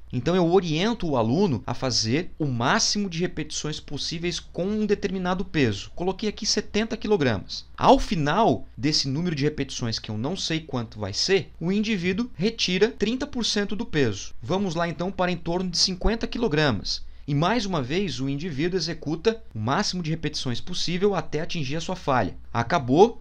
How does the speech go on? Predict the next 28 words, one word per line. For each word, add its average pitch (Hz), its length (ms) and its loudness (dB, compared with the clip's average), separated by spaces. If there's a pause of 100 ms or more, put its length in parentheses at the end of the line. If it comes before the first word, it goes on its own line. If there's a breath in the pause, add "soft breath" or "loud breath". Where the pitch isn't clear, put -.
sem - 240 -2
intervalo, 147 460 0
retira 165 400 -4 (140)
trinta 277 240 -2
por 233 180 -4
cento 208 240 -2
do 202 100 -6
peso. 113 440 0 (100)
Veja 101 300 -2
que - 100 -14
continua 147 460 -4
entre 170 160 -8
vinte 160 220 -4
e - 40 -10
quarenta. 165 460 0 (200)
E, 240 60 -2
mais 220 380 2
uma 220 160 0
vez, 160 320 -2
até 160 220 -6
a 160 60 -4
falha, 120 380 -4 (220)
com 160 220 -8
trinta 151 260 -4
e 147 60 -4
cinco 143 320 -2
quilogramas 127 500 -2
agora, 117 420 -2